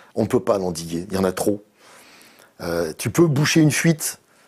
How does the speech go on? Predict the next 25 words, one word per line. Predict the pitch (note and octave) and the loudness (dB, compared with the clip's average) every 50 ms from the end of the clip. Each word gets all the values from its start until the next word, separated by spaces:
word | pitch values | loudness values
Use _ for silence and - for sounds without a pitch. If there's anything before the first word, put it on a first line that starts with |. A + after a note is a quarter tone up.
| _ - | _ -6
mais | F#2 | -6
quand | E2 - A2+ G#2 - | -2 -2 -2 0 0
un | A#2 G#2+ | 0 0
barrage | G2+ A#2+ A#2+ A2+ A#2 A2 G#2 - - | 2 2 0 2 0 0 -2 -2 0
pète, | B2 A#2 A2+ - | 0 0 0 -2
c'est | - - - | -6 -6 -6
fini. | - - E2+ E2 E2 - - - - - - - - - - - - _ _ _ _ _ _ _ _ _ - | -8 -8 -8 -8 -10 -12 -16 -20 -20 -20 -20 -20 -20 -20 -20 -20 -20 _ _ _ _ _ _ _ _ _ -8
Rien | - F#2 G#2+ A#2+ C3+ C#3+ | -2 2 2 2 2 2
ne | C3+ A#2 | 2 2
m'indique | A2+ A2+ A2 G#2+ G2 G#2 A#2+ C3+ - - - - - _ _ _ _ _ _ _ _ _ _ - | 2 2 0 0 -2 -2 -4 -6 -8 -14 -16 -16 -16 _ _ _ _ _ _ _ _ _ _ -4
que | - F#2+ | -2 -2
ça | - - G2+ | 2 2 2
va | F2+ F#2 F#2 | 2 4 2
aller | F2+ E2+ D#2 D2 | 2 0 0 -2
mieux. | C#2+ C2+ C2 - _ _ _ _ _ _ _ _ _ _ _ _ _ _ _ _ _ - | -4 -6 -8 -10 _ _ _ _ _ _ _ _ _ _ _ _ _ _ _ _ _ -12
Rien. | - - - - - - _ _ _ _ _ _ _ _ _ _ _ _ _ _ _ _ _ _ _ _ _ _ _ _ _ _ _ _ _ _ _ - - - | -6 -4 -4 -4 -6 -10 _ _ _ _ _ _ _ _ _ _ _ _ _ _ _ _ _ _ _ _ _ _ _ _ _ _ _ _ _ _ _ -14 -8 -4
Surtout | - - - - - | -2 -2 -2 -2 -4
pas | F#2+ - A2 | 0 2 2
une | G2 F#2 E2+ | 2 2 0
élection. | D#2+ D#2+ D2+ - - - - _ _ _ _ _ _ _ _ _ _ _ _ _ _ _ _ _ _ _ _ _ _ _ _ _ _ _ _ _ _ _ _ _ _ - - - | -2 -4 -4 -8 -10 -12 -14 _ _ _ _ _ _ _ _ _ _ _ _ _ _ _ _ _ _ _ _ _ _ _ _ _ _ _ _ _ _ _ _ _ _ -16 -10 -4
Quand | - F#2+ F2+ | -2 0 2
je | F#2 | 2
vois | B2+ C#3 | 4 4
mes | B2+ G#2 | 4 2
petits-enfants | - - - C3 G#2+ A2 G2 - - G2+ G2+ - | 0 0 -2 0 0 0 0 0 -4 -6 -8 -8